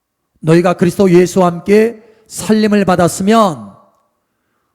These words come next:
위의 것을 생각하라. 위의 것을 바라봐라. 땅의 것을 생각하지 말아라. 너희는 나그네다"라는 거예요. 할렐루야.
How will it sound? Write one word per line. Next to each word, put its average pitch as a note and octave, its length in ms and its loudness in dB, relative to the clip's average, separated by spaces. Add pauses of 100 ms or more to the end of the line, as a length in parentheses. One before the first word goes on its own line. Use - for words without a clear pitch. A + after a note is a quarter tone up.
(140)
위의 A#3 480 2
것을 A#3 360 2
생각하라. F#3+ 1040 2 (560)
위의 A3+ 320 2
것을 A#3+ 340 2
바라봐라. G#3+ 960 2 (560)
땅의 F#3+ 300 0
것을 F#3 300 2
생각하지 E3+ 440 0
말아라. C3 960 -4 (800)
너희는 F#3 340 2
나그네다"라는 G#3 640 2
거예요. G3 160 6
할렐루야. A3 720 2